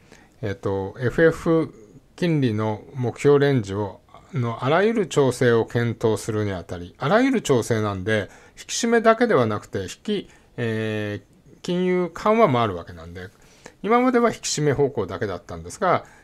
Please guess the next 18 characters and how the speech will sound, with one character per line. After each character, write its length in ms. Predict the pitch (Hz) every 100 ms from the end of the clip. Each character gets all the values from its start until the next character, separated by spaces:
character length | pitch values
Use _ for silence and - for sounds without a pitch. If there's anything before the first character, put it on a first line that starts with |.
| _
次 120 | 156 185
回 260 | 214 220
以 40 | 220
降 240 | 180 127
は、 300 | 123 104 87 - _
今 220 | - 196 196
後 140 | 196
は 340 | 202 127 92 - _ _ _
引 80 | -
き 20 | - - 196
締 20 |
め 100 | 196
も、 380 | 202 170 135 - -
お 80 | 127
ー、 760 | 117 117 113 113 113 110 113 - - - _ _ _ _ _ _ _ _ -
う 40 |
ー 20 | 117
ん、 1120 | 113 113 110 110 107 107 107 107 110 104